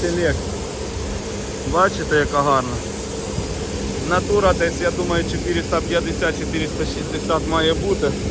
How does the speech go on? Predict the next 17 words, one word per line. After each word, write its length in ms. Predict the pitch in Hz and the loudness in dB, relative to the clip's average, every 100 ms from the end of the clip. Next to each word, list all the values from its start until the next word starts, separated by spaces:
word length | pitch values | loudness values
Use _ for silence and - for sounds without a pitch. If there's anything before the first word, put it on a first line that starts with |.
| - - - - - | -2 -4 -4 -4 -2
Ну 100 | 156 | 0
точно 360 | 170 180 - 180 | 2 2 4 2
вже 160 | 160 165 | 4 4
як 180 | 160 | 6
аналіз 480 | 165 165 160 156 139 | 6 4 4 2 0
роблять, 400 | 165 180 143 143 127 - 151 | 2 2 2 2 0 -2 -2
як 100 | 151 | -2
відведу, 420 | 139 139 139 139 143 - | -2 -2 -2 -2 -4 -4
скажу. 340 | 151 147 135 113 - - - - - - - | -4 -2 -4 -4 -4 -4 -4 -4 -4 -4 -2
Банку 320 | 160 165 143 160 | 2 2 2 0
не 120 | 156 | 2
брали 340 | 175 185 165 | 4 6 4
з, 420 | 147 135 143 - | 2 -2 -2 -2
з 40 | 143 | 0
вагами, 420 | 151 147 139 127 131 | 2 4 2 0 -2
не 60 | 135 | -2
буду. 300 | - 262 | -2 -2